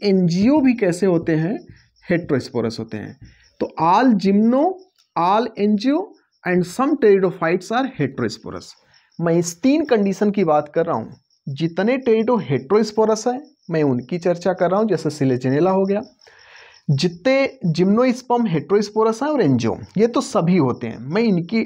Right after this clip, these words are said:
इनके बारे में बता रहा हूँ। तो इनमें क्या होता है कि स्पोर दो टाइप का है,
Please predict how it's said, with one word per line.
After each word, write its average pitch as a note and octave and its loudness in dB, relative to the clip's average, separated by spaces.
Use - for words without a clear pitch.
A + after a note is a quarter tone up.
इनके G#3+ 2
बारे C3 2
में C#3 0
बता A2 -6
रहा G#2 -10
हूँ। G#2 -16
तो C4 -2
इनमें B3+ 2
क्या A#3 2
होता F#3 0
है C#4+ 0
कि C4+ 0
स्पोर A#3 0
दो F3+ 4
टाइप G#3+ 0
का F#3 -2
है, F3 -2